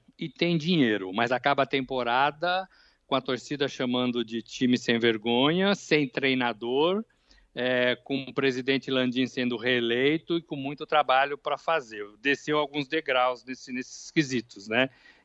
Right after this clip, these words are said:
Mas, assim, tá acima sim, tá acima sim. O Palmeiras é um time que tá organizado, que precisa aí do sim do seu treinador, o Abel Ferreira,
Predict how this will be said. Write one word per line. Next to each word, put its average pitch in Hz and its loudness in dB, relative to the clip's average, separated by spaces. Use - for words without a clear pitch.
Mas, 135 4
assim, 139 -2
tá 139 2
acima 165 -6
sim, 110 -8
tá 113 -4
acima 135 -6
sim. 104 -10
O 143 -4
Palmeiras 143 2
é 135 -4
um 139 -6
time 147 -8
que - -18
tá 147 0
organizado, 135 0
que - -18
precisa 139 -6
aí 127 -2
do 143 -6
sim 147 0
do 131 -4
seu 139 -2
treinador, 127 -2
o 120 0
Abel 120 0
Ferreira, 139 2